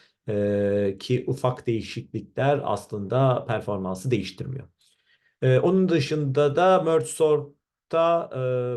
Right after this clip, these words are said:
bu, e, iki grup divide and conquer'ın conquer tarafında merge, e, gerçekleştirirken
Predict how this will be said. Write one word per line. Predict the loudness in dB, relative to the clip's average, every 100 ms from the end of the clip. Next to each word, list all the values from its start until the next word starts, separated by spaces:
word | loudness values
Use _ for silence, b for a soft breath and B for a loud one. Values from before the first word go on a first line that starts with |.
| -4
bu, | -4 -6 -8 -8 -6 -6 -6 -8 -10 -14 -8
e, |
iki | -8 -6 -6 -2
grup | 0 2 2 -2 -18 _ -10
divide | -4 -4 -2
and | -4
conquer'ın | -4 -4 -4 -6
conquer | -6 -8 -8 -6
tarafında | -4 -4 -4 -6 -2
merge, | -2 -2 -6 -14 -8
e, | -6
gerçekleştirirken | -2 -2 -2 -8 -10 -10 -8 -10 -4 -2 -2